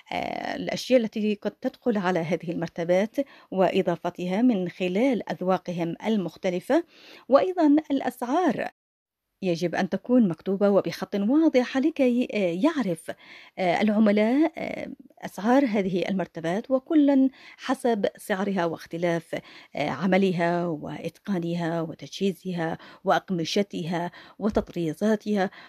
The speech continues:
والعمل الذي، آه، يميزها عن غيرها من المرتبات الأخرى. وكما قلنا عزيزتي، يجب أن تكون هنالك غرفة صغيرة في المنزل أو غرفة م-، مناسبة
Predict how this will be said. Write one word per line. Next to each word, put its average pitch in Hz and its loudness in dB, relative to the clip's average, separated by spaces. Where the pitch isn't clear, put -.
والعمل 226 0
الذي، 185 2
آه، - -6
يميزها 214 4
عن 208 2
غيرها 202 2
من 190 0
المرتبات 190 -4
الأخرى. - -8
وكما 320 4
قلنا 240 2
عزيزتي، 185 -2
يجب 170 -2
أن 185 -6
تكون 214 -2
هنالك 214 0
غرفة 196 -2
صغيرة 226 -2
في - -4
المنزل 170 -4
أو 269 2
غرفة 247 2
م-، 165 -4
مناسبة 208 2